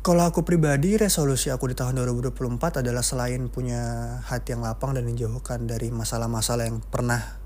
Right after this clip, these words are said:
aku alami, ya,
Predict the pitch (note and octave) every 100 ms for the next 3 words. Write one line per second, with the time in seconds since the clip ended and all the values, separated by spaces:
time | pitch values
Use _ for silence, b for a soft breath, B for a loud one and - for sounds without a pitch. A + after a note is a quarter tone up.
0 | - - C3 A#2 B2 A#2 A2+ B2 D3+ E3
1 | B B B B B B - - - -
2 | - - - - - - - - - A#2+
3 | A#2 A#2 A#2